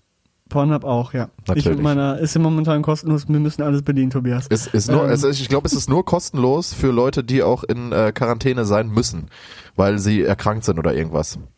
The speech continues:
Speaker 2: Hab ich jedenfalls gehört, aber keine Ahnung.
Speaker 1: Okay.
Speaker 2: Weiß ich, weiß ich von einem Freund.
Speaker 1: Nee. <laughs> Nee, nächste Woche Freitag, ähm, ab, ab null Uhr könnt ihr den Song streamen.
Speaker 2: Geil.
Speaker 1: Ich find, das ist unser bester Song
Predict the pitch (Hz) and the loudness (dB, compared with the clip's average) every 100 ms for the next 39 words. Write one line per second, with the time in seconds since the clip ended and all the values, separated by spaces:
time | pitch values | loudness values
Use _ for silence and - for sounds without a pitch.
0 | - 104 117 135 127 123 120 127 120 85 | -4 -2 0 0 0 0 2 2 2 -2
1 | 87 110 98 107 71 - - - - - | -2 0 0 0 -4 -10 -16 -20 -20 -20
2 | - - 139 139 131 147 214 208 - 196 | -18 -8 -6 -4 0 2 2 0 0 0
3 | 95 98 92 - 95 90 - - - - | 2 0 0 0 0 0 -4 -12 -14 0
4 | 170 170 - - - 143 - - - - | 2 2 -4 -6 -4 -2 0 0 2 2
5 | 160 - - - - - 190 - 185 175 | 0 2 -2 -2 -4 -2 -4 -2 -2 0
6 | 165 170 147 - 139 123 127 - _ - | 0 0 -2 0 -2 -2 -6 -8 _ -16
7 | - - - - - 165 175 170 - 180 | -16 -16 -20 -10 -4 0 0 -2 -4 0
8 | 214 220 208 196 190 202 226 220 - - | 0 2 0 0 0 2 0 -2 -8 -20
9 | - - - 175 175 170 180 175 - - | -20 -20 -4 0 2 2 0 -2 -4 -12
10 | - _ 190 226 - 202 - 220 202 214 | -16 _ -2 -2 -4 -4 -2 0 0 2
11 | 185 220 220 - 202 202 190 190 180 - | 2 0 0 -2 0 0 0 0 -2 -2
12 | 160 165 196 214 - 226 294 180 202 196 | 0 2 0 -2 -2 0 2 2 0 0
13 | 185 202 - 190 180 175 165 180 208 196 | -2 -2 -2 0 2 2 0 -2 -2 0
14 | 175 180 196 226 | 0 2 2 0